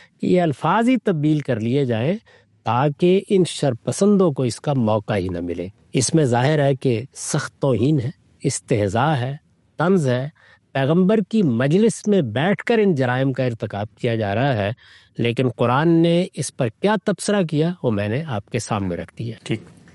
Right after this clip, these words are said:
Speaker 1: اس کے بعد روایتوں کو دیکھ لیجیے۔ روایتوں کا ایک بڑا ذخیرہ اب لوگوں کی رسائی میں ہے۔ اس میں سے وہ چھ کتابیں بالکل متعین ہیں جنہیں سیاہ ستہ کہا جاتا ہے۔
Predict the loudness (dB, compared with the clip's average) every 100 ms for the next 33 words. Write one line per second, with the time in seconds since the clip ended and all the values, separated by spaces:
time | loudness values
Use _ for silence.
0 | -20 -20 _ 0 0 2 2 4 2 0
1 | _ -4 0 0 0 0 -2 0 -2 -2
2 | -2 -2 -4 -10 _ _ -2 0 2 0
3 | 2 0 2 2 0 -2 -2 0 2 2
4 | 0 -2 -4 -4 -8 -14 _ _ -6 0
5 | 2 2 0 0 -2 -2 -4 -2 0 0
6 | -2 -6 -14 _ _ _ _ _ -2 0
7 | 2 2 2 2 0 2 0 -2 -4 -2
8 | 0 0 -2 -4 -4 -4 -2 -2 0 0
9 | 2 0 0 2 2 0 -2 -8 -12 -20
10 | -20 -4 0 2 0 -2 -2 0 -2 -8
11 | -6 -2 -2 0 -2 -2 -4 -6 -8